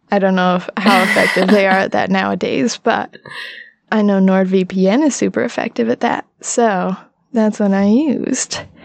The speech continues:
Anyways, also, you can find us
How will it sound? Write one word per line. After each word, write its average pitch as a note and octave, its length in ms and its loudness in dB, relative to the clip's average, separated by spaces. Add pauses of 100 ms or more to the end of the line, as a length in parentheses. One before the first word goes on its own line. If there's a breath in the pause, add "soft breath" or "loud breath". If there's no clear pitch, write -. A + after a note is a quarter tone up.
(680 loud breath)
Anyways, F#3+ 1160 2 (120)
also, D4 840 2 (120)
you A#3+ 180 4
can B3+ 200 2
find C4+ 380 2
us - 540 0